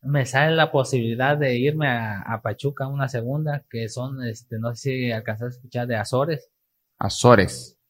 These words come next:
Speaker 2: No, no, no.
Speaker 1: Bueno, este, eh, salió esa oportunidad, me fui,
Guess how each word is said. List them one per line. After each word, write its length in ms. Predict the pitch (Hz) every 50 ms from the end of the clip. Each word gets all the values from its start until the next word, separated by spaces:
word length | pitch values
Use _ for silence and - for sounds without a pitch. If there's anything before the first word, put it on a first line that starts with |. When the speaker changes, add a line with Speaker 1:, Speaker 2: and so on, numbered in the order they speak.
| _ _ _ _ _ _ _ -
Speaker 2:
No, 160 | - 104 101 101
no, 180 | 101 101 104
no. 140 | 101 101 101
Speaker 1:
Bueno, 480 | 104 107 110 107 101 104 107 104 - _ -
este, 840 | 117 117 110 113 110 107 104 - _ - 110 107 101 101 92 87 - - -
eh, 840 | 95 104 101 95 98 98 98 104 104 - 101 101 104 107 87 87
salió 320 | - - 117 113 113 113 120
esa 160 | 120 - 131
oportunidad, 600 | 123 - 123 117 - 98 110 113 123 143 160 170 165
me 260 | - 131 127 127 117
fui, 460 | - - 156 175 202 262 262 190 190